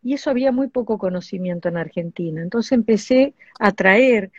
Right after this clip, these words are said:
eh, mucha información y a compartirla con colegas míos, con pocos colegas que en ese momento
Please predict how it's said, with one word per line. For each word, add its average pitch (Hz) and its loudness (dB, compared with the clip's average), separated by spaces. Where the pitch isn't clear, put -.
eh, 196 -2
mucha 226 -2
información 220 -2
y 208 -2
a 190 -4
compartirla 190 -4
con 175 -8
colegas 185 -2
míos, 220 0
con 180 -8
pocos 277 0
colegas 202 2
que 180 -4
en 185 -4
ese 202 -4
momento 196 2